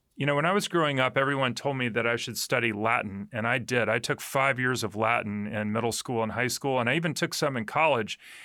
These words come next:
and they told me that was gonna unlock knowledge and, and languages.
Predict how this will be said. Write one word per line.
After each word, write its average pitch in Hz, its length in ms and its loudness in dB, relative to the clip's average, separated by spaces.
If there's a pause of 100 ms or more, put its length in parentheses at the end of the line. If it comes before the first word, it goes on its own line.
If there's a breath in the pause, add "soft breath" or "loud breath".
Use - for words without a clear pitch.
(180 loud breath)
and 135 120 0
they 160 80 4
told 196 180 0
me 180 120 2
that 170 140 4
was 156 180 0
gonna 151 300 0
unlock 160 640 2
knowledge 127 680 2
and, 117 240 -4
and 123 220 -2
languages. 113 760 0